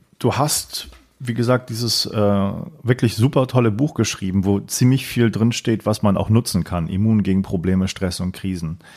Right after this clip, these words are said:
Ich weiß nicht, ob ich da sozusagen dir vorgreife, wenn ich das so heraushebe, dieses Buch. Vielleicht hast du <laughs> noch andere Quellen, die du dir jetzt lieber nennen möchtest. Aber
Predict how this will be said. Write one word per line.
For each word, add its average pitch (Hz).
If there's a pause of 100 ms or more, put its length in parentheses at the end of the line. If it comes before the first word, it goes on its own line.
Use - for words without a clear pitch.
(220)
Ich 92
weiß 117
nicht, 127
ob 117
ich 117
da 110
sozusagen 107 (260)
dir 113
vorgreife, 110
wenn 104
ich 104
das 110
so 120
heraushebe, 101
dieses 87
Buch. 113
Vielleicht 101
hast -
du 123
<laughs> -
noch 95
andere 104 (360)
Quellen, 110
die 101
du 101
dir 98
jetzt 95
lieber 113
nennen 80
möchtest. -
Aber 110